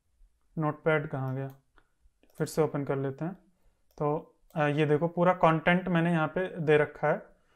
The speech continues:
ताकि हम लोग को पूरा टाइप आउट ना करना पड़े, पूरा लिखना ना पड़े। तो इसको भी हम लोग अपने वीएस कोड में ही डाल लेते हैं, ताकि खोलने में आसानी रहेगा।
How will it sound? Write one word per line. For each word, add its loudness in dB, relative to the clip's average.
ताकि 2
हम 4
लोग 0
को -2
पूरा 0
टाइप 4
आउट 4
ना 2
करना 0
पड़े, 0
पूरा 2
लिखना 0
ना -4
पड़े। -4
तो 0
इसको 0
भी 2
हम -2
लोग 2
अपने 2
वीएस 0
कोड 2
में 2
ही 2
डाल 8
लेते 0
हैं, -2
ताकि 0
खोलने -2
में -4
आसानी -4
रहेगा। -4